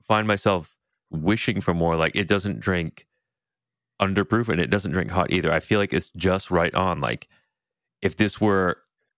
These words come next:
if you fluctuated this within more than five proof points, I feel like it would probably fall off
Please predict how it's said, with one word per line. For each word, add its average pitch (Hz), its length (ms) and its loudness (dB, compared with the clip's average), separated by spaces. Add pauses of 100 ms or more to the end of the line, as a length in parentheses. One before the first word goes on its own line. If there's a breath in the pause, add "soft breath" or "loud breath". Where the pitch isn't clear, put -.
(140)
if 110 200 -2
you 131 100 4
fluctuated 107 540 2
this 92 180 2
within 85 460 -2
more 104 340 2
than 87 500 -2
five 87 320 2
proof - 260 -2
points, 78 260 0
I 80 60 2
feel 90 120 2
like 82 120 -2
it 90 40 4
would 78 120 -4
probably 80 220 0
fall 78 360 0
off 78 340 0